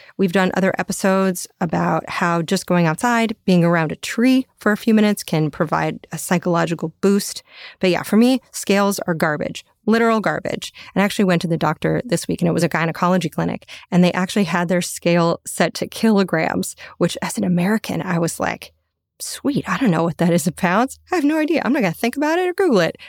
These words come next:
'cause that's not the point." Well, when it comes to yo-yo dieting, I know the worst health I was ever in, body mass wise,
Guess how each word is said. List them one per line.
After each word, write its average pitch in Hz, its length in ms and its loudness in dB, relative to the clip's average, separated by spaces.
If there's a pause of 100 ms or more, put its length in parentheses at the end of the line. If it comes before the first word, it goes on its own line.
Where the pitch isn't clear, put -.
'cause - 100 -12
that's 392 180 0
not 330 140 2
the 320 60 -8
point." 160 320 -2 (280)
Well, 294 240 0 (100)
when 285 180 2
it 302 80 0
comes 370 280 -2
to 294 260 4
yo-yo 190 340 4
dieting, 135 580 0 (100)
I 226 100 2
know 302 420 2
the 226 380 2 (300)
worst 240 480 0
health 208 240 0
I 185 100 2
was 175 140 0
ever 165 320 0
in, 143 440 -2 (520)
body 247 320 2
mass 220 320 0
wise, 190 840 0